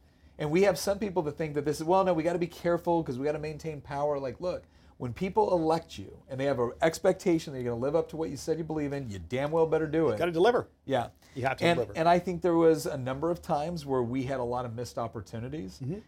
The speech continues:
Speaker 1: and that made us vulnerable. Um,
Speaker 2: Okay.
Speaker 1: and then you, you understand this being from Maryland, where Maryland and Virginia, our economy and everything is very closely linked to D C.
Speaker 2: Completely.
Speaker 1: And, and I, I hate that.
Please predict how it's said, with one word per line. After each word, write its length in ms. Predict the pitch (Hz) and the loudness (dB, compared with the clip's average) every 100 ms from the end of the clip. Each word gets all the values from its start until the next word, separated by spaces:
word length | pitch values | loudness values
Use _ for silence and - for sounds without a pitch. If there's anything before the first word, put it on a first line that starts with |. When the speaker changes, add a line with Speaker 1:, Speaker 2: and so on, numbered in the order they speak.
| - | -8
Speaker 1:
and 140 | 120 | -2
that 180 | 131 135 | -2 0
made 120 | 131 | -2
us 120 | 127 104 | -4 -4
vulnerable. 600 | 120 117 117 123 147 - _ - - | -4 -4 -4 -6 -10 -12 _ -20 -6
Um, 160 | 127 135 | -2 0
Speaker 2:
Okay. 100 | 185 | 2
Speaker 1:
and 100 | 180 | 2
then 120 | 170 | 0
you, 220 | 170 196 143 | -2 -4 -6
you 340 | 139 214 247 | -4 0 2
understand 500 | 214 160 - 165 151 | 2 -2 -6 -8 -6
this 140 | 147 - | -6 -8
being 220 | 147 135 | -12 -12
from 180 | 123 117 | -10 -6
Maryland, 520 | 135 143 104 101 104 - - _ _ | -2 -2 -4 -12 -20 -20 -20 _ _
where 440 | 123 143 139 135 - | 0 4 4 2 -2
Maryland 400 | 131 151 202 185 | -4 2 2 2
and 60 | 151 | 0
Virginia, 600 | 135 107 151 151 143 143 | -2 -2 -4 0 0 0
our 200 | 139 107 | -2 -4
economy 760 | 95 - 143 151 151 151 147 131 | -8 -8 -2 0 -2 -6 -6 -6
and 80 | 120 | -4
everything 480 | 135 127 131 123 | -4 -4 -6 -8
is 180 | 113 101 92 98 101 | -8 -8 -10 -8 -4
very 340 | 131 143 151 | 0 2 0
closely 480 | 139 - 123 - 127 | -4 -2 -2 -2 -6
linked 280 | 117 110 - | -4 -8 -10
to 60 | |
D 260 | 98 95 101 | -10 -8 -8
C. 180 | - 98 - - | -8 -16 -14 -8
Speaker 2:
Completely. 420 | 175 202 131 101 _ _ _ _ _ | 0 2 0 -6 _ _ _ _ _
Speaker 1:
And, 280 | 135 131 135 | 2 2 2
and 160 | 143 131 | 2 4
I, 180 | 120 120 | 4 2
I 100 | 107 | -2
hate 380 | - 165 160 - | 0 0 0 -2
that. 220 | 92 | -8